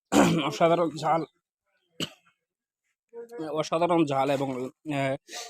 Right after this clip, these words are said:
লাল হয়, অর্থাৎ ভাঙালে কিন্তু এই মরিচটা পারফেক্ট, ভাঙানোর জন্য যারা মিলে ভাঙা তাদের জন্য পারফেক্ট। অল্প দামে কিন্তু এই মরিচটা, আহ, পঞ্চগড় জেলায় ব্যাপক হারে পাওয়া যাচ্ছে। প্রিয় দর্শক, এই যে মরিচটা হচ্ছে চিকন চোখমুন্দা মরিচ যেটা বলা হয়। প্রিয় দর্শক,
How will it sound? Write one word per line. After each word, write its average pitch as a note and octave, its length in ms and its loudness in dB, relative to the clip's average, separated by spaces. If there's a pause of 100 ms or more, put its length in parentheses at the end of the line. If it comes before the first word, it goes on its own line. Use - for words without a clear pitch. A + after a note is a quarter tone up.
(160)
লাল D3+ 280 10
হয়, B2+ 140 4
অর্থাৎ C#3 220 0
ভাঙালে D#3+ 340 8
কিন্তু D#3 160 6
এই D3+ 80 6
মরিচটা D3 220 2
পারফেক্ট, C3 380 6
ভাঙানোর D3 360 6
জন্য B2+ 160 2
যারা C3 120 4
মিলে C#3+ 240 4
ভাঙা B2+ 240 2
তাদের B2+ 260 4
জন্য C3 200 4
পারফেক্ট। A#2+ 440 -2
অল্প D#3+ 240 4
দামে D#3 180 8
কিন্তু D3 160 4
এই C#3+ 60 6
মরিচটা, C#3 220 2
আহ, - 640 0
পঞ্চগড় E3 300 8
জেলায় D#3 180 10
ব্যাপক D#3 200 8
হারে C#3+ 220 4
পাওয়া C3+ 200 6
যাচ্ছে। B2+ 220 -2
প্রিয় C3+ 180 -2
দর্শক, C3 140 -4
এই C#3+ 80 0
যে C#3+ 140 2
মরিচটা C#3+ 280 2
হচ্ছে C3+ 200 0
চিকন E3+ 380 0
চোখমুন্দা F3 560 6
মরিচ C#3+ 200 8
যেটা B2+ 180 8
বলা B2 140 8
হয়। C3+ 80 8
প্রিয় C3+ 260 4
দর্শক, C3 220 4